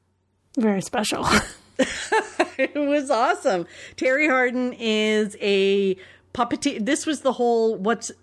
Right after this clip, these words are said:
Speaker 2: you know how we ended up with Terry Mar-, did we ever tell the story of how we ended up talking to Terry Harden? You
Speaker 1: I
Speaker 2: and
Speaker 1: can't
Speaker 2: I,
Speaker 1: remember.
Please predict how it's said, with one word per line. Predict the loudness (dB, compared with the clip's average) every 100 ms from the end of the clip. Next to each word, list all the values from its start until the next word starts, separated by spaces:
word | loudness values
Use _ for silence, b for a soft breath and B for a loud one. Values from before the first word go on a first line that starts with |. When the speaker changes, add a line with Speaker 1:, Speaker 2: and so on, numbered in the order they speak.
| _ -6
Speaker 2:
you | -2
know | 0
how | 0 0
we | 0
ended | 0 0 -2
up | -2
with | -4
Terry | -2 -2 -2
Mar-, | -4
did | -8 -4 -2
we | 0 0
ever | 0
tell | 0 -2
the | 0 -4
story | -2 0 0
of | 0
how | 2 2
we | 2
ended | 2 0 0
up | 0 -2 b b b b b -20 -20 -18 -16 -10 -4
talking | 0 0 2 0
to | 2
Terry | 2 2
Harden? | 2 0 0 -2 -6 b b b b b b b -8
You | 0 2 2
Speaker 1:
I |
Speaker 2:
and | 4
Speaker 1:
can't |
Speaker 2:
I, | 4 4
Speaker 1:
remember. | 4 0 -6